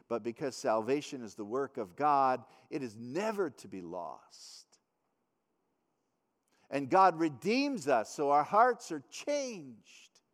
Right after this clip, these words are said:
radically so. But then he gives us a responsibility. He gives us a trust.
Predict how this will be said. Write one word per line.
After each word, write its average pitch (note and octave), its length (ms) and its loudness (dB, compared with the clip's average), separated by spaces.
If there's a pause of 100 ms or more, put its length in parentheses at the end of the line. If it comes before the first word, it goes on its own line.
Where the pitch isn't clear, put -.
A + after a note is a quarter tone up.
(720)
radically B2 560 -4
so. - 400 -14 (800)
But - 160 2
then G#3+ 120 4
he G#3 100 2
gives G#3+ 280 4
us B3+ 220 2
a D4+ 40 -4
responsibility. G#3 1300 0 (400)
He G3+ 160 0
gives E3 300 2
us D3+ 220 4
a G#3+ 100 0 (120)
trust. - 1080 0